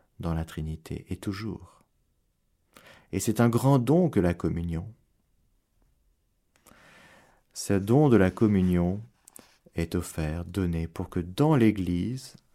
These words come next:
elle puisse être vécue. Elle est donnée. Et comme tout ce qui est donné de Dieu, eh bien, nous devons le recevoir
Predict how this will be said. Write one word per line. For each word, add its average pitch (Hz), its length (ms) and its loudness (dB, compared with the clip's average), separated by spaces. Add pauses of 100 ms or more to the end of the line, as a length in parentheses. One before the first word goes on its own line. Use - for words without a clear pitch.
(880)
elle 85 180 -4
puisse - 320 -6
être 87 240 -4
vécue. 82 800 -8 (2000)
Elle 90 200 0
est 101 80 4
donnée. 127 380 4 (800)
Et 90 80 -8
comme 139 320 0
tout 165 140 0
ce 170 80 -8
qui 143 100 0
est 131 40 2
donné 107 520 6
de 101 240 0
Dieu, 92 340 4
eh 147 100 6
bien, 95 300 2
nous 90 160 2
devons 87 440 0
le 85 100 -2
recevoir 87 840 -2